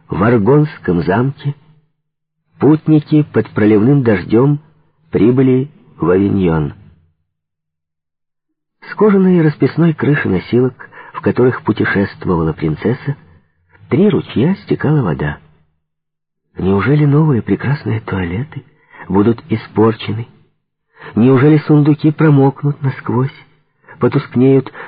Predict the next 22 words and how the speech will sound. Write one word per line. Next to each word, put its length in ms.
расшитые 680
серебром 500
седла? 400
Словом, 360
пропадет 420
зря 400
все 200
это 200
великолепие, 800
не 140
успев 380
даже 260
ослепить 560
своим 280
блеском 520
жителей 420
Франции. 600
И 160
совсем 460
уж 140
не 120
кстати 560